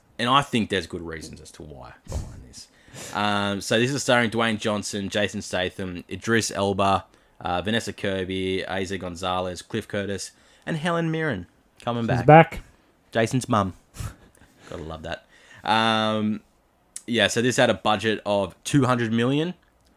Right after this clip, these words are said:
Speaker 1: standard formula for the later Fast movies.
Speaker 2: Yep.
Speaker 1: Uh, it's still raked in seven hundred and sixty million.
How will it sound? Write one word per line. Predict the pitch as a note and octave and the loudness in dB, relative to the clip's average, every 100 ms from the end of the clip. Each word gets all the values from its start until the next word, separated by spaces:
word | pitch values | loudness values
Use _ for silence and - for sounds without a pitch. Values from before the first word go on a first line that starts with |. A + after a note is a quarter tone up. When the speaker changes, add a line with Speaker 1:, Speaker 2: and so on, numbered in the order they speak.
| - | -20
Speaker 1:
standard | - - F#2 F2 | -16 -10 -10 -10
formula | - F#2+ F#2 | -10 -10 -10
for | F2 | -10
the | F#2 | -10
later | F2+ F2+ | -8 -8
Fast | F2+ G2 F#2 G#2 | -6 -6 -6 -6
movies. | A#2+ D#3 - _ - | -6 -6 -10 _ -4
Speaker 2:
Yep. | A#2 - | -4 -2
Speaker 1:
Uh, | - A#2 | 2 2
it's | A#2 G#2+ | 2 -6
still | - D#3+ | -2 0
raked | B2+ C3+ A#2+ D3 | 2 0 0 -4
in | D3+ F3+ - | -4 -6 -10
seven | - - - D3+ D#3 | -10 -10 -6 -6 -6
hundred | C3 D#3 C#3 | -8 -8 -8
and | C3 | -8
sixty | - B2+ - B2+ | -10 -12 -8 -4
million. | B2 C3 F2+ | -4 -4 -6